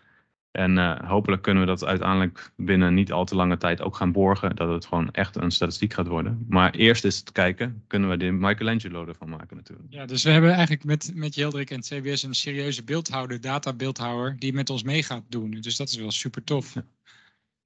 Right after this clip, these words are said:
Speaker 2: En volgende week trouwens is er een ges-, ges-, weer een vervolggesprek over de samenwerking en wat meer duurzame samenwerking tussen C B S en, en onze community met, met stoa en,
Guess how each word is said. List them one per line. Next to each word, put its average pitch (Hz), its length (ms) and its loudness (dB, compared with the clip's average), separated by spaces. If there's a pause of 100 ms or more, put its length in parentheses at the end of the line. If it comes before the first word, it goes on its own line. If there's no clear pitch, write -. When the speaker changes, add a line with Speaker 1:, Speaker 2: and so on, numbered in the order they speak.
(140)
Speaker 2:
En 156 160 4
volgende 170 380 6
week 165 240 4
trouwens 156 400 2
is 160 220 -2
er 147 340 -2
een 143 240 -6
ges-, 165 180 -12
ges-, - 400 -8
weer 143 220 -2
een 135 80 -4
vervolggesprek 160 720 -2
over 143 260 -6
de 139 60 -10
samenwerking 143 840 -4
en 139 200 -6
wat 135 180 -4
meer 131 240 -2
duurzame 139 440 0
samenwerking 131 540 -2
tussen 135 300 -4
C - 400 -6
B 131 60 -2
S 135 380 2
en, 139 220 -10
en 143 240 -8
onze 143 280 -4
community 147 540 0
met, 135 340 0
met 127 160 -6
stoa 135 420 0
en, 127 220 -6